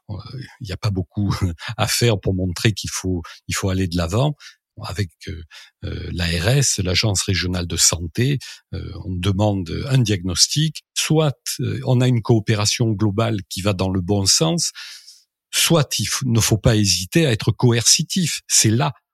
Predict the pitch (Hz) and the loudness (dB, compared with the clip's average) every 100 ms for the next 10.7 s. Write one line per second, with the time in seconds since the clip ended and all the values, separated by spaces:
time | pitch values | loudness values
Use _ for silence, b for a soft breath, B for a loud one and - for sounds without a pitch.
0 | _ 98 95 - 117 104 104 101 113 139 | _ -4 -2 2 2 2 0 0 0 2
1 | 107 - - 107 127 - - 226 202 160 | 0 0 0 2 2 0 2 2 4 2
2 | 147 110 - 143 139 151 - - 139 101 | 2 0 2 2 4 0 0 -2 0 0
3 | 101 98 - 202 165 120 - - 113 143 | 0 0 0 0 2 2 2 0 2 2
4 | 131 - 95 B B B - 95 95 - | 2 0 -2 B B B -10 -6 2 4
5 | 131 107 95 90 95 101 87 - 87 113 | 4 2 0 -2 -2 -2 -2 -2 -2 2
6 | 151 139 - - - 90 87 - 127 139 | 2 2 2 2 0 -2 -4 -4 -2 0
7 | 120 101 - - 104 - 90 90 92 113 | -2 -6 -12 -8 -6 -4 -6 -2 0 0
8 | 98 90 - 123 127 87 - 139 123 - | -2 -4 0 2 2 -2 2 4 4 2
9 | - - 107 98 90 143 143 117 101 95 | 0 2 2 2 2 2 2 2 0 0
10 | - 101 95 - 87 123 | 0 0 0 -2 0 0